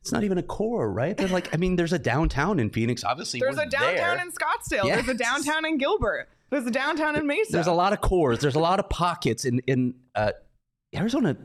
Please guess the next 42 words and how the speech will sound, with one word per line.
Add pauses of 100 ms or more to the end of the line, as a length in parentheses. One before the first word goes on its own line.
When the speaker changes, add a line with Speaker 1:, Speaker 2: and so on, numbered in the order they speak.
(160)
Speaker 1:
Phoenix
in
particular
is
built
on
convenience. (260)
Like,
you
don't
have
to
venture
very
far
out
of
your
own
area
to
find
everything
you
need. (200)
It's
one
of
the
great
things
of
living
here,
but (640)
it
creates
a
different
type
of
city